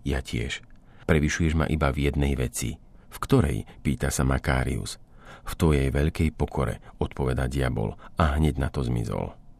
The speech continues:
Je náboženskou a biblickou pravdou, že diabol rovná sa pýcha. Keby diabol stratil pýchu,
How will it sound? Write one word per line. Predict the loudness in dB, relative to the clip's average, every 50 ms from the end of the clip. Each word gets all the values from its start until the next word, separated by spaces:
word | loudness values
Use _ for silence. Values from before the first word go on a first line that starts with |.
| -20 -20 -20 -20 -20 -20 -20 -20 -20 -20 -20 -20 -20 -18 -16 -14 -2 0
Je | 2 2
náboženskou | 4 2 2 2 2 4 2 2 2 2 2 2
a | 2 4
biblickou | 2 0 2 2 0 0 2 0 0 0
pravdou, | 0 0 0 0 0 0 2 4 4 2 2 0 -6 -16 -6 -2
že | -2 -2 0
diabol | 2 2 2 2 2 2 2 2 2 0 -2
rovná | -2 0 0 2 0 0 -2 -2
sa | -2 -4 -6
pýcha. | -6 -6 -8 -8 -8 -6 -6 -6 -6 -6 -10 -18 -20 -20 -20 -20 -20 -20 -20 -20 -20 -20 -18 -18 -14 0
Keby | 2 4 4 4 4
diabol | 6 4 4 4 4 0
stratil | 0 0 2 0 0 2 2 0 0 2
pýchu, | 2 0 0 2 2 0 -2